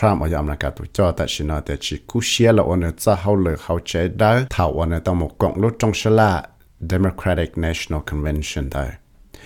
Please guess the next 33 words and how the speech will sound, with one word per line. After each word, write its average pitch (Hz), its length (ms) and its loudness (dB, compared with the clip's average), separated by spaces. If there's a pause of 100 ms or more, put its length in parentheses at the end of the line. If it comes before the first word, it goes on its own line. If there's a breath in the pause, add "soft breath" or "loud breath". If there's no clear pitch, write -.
(800 loud breath)
Đó 147 80 4
rồi 139 240 6
mà 123 140 6 (280)
dự 123 240 2 (160)
qua 110 260 0
là 92 160 2
Tuesday 120 520 0
và 85 60 0
đăng 85 240 -2
khan 78 320 -4
đó, 78 120 -2
cho 82 160 -4
Joe 87 320 0
Biden 87 480 2
nó 85 180 0
cú 104 520 2
trâu 95 380 6
tăng 87 260 2
dự 90 220 2 (180)
về 82 320 0 (120)
là 87 140 0
ở 90 180 0
ít 123 200 0
tu 113 100 6
năng 104 260 4
ở 76 300 -2
một 78 220 -4
sĩ 123 200 -2 (100)
tưởng 82 240 0
đó 82 220 2
cho 90 120 0 (180)
America 78 300 -4
từ 78 140 -8